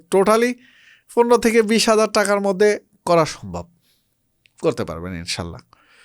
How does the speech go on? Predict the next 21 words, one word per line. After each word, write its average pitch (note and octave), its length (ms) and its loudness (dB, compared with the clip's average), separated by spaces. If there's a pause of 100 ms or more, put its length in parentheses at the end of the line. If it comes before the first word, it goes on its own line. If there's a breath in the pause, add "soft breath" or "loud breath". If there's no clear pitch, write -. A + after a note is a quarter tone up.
(340 soft breath)
দূরবীন B3+ 340 4
নামের B3+ 260 4
আইডি G3+ 220 4
থেকে G3 180 4
প্রশ্ন E3+ 340 2
করেছেন, G#3+ 440 2
"ট্রেনিংয়ে E3+ 340 2
কীভাবে D3 340 2
অংশগ্রহণ A2+ 420 -4
করব?" F#2+ 320 -4 (400 loud breath)
এটা F#3 180 4
মনে G#3 220 4
হয় G#3 280 4
আমি F#3 260 2
আশিক E3+ 360 2
মোল্লার F#3 280 4
যে E3 100 2
উত্তর, D#3 320 2
সেখানেই D3+ 640 -2
আমি C3+ 200 0
বলেছি। B2+ 520 0